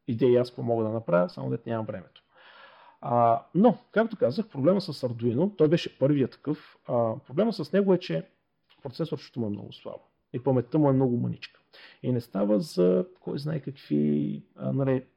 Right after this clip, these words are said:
тегави работи. В смисъл, както казах, пълно невронна мрежа е много трудно да дигнете там, защото той просто няма ram паметта, в която да,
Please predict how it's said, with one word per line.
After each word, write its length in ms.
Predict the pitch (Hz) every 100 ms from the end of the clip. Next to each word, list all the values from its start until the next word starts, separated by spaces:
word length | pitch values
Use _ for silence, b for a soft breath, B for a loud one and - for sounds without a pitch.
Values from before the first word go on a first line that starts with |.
| -
тегави 360 | 147 120 110
работи. 480 | 104 90 - - - _
В 20 |
смисъл, 280 | 135 - 143
както 300 | 151 131 -
казах, 300 | 127 139 -
пълно 180 | 135
невронна 420 | 131 120 131 120 98
мрежа 260 | 117 127
е 20 |
много 260 | 131 131 120
трудно 280 | 135 120 107
да 60 |
дигнете 320 | 110 107 95 -
там, 120 | 143
защото 220 | - -
той 140 | 139
просто 280 | - 135 -
няма 220 | 127 120
ram 160 | 120 110
паметта, 300 | 104 101 -
в 60 | -
която 320 | 135 117 120
да, 160 | 117